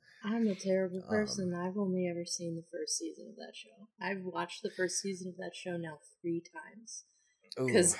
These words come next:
Speaker 1: every few
Speaker 2: that's
Speaker 1: years, I'm
Speaker 2: rough.
Speaker 1: like, "I am going to watch Breaking Bad now.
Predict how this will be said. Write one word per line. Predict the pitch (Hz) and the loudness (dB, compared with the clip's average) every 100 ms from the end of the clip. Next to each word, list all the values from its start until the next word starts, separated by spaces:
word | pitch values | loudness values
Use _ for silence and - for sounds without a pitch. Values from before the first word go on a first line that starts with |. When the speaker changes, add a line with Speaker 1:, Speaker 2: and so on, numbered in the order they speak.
| 202 | 8
Speaker 1:
every | 180 208 226 | 10 10 6
few | - 240 | 6 4
Speaker 2:
that's | 233 | 6
Speaker 1:
years, | 294 214 180 | 8 8 6
I'm | 175 | 4
Speaker 2:
rough. | 175 | 4
Speaker 1:
like, | 165 - - - _ _ | 2 0 -8 -20 _ _
"I | 202 202 220 | 8 10 10
am | 220 220 202 196 | 10 8 8 8
going | 202 208 208 208 | 8 8 8 6
to | 196 | 4
watch | 185 190 196 - | 8 8 8 4
Breaking | 180 202 226 208 180 | 6 8 8 6 4
Bad | 156 151 143 - | 4 0 -2 -4
now. | 139 - - | -8 -8 -16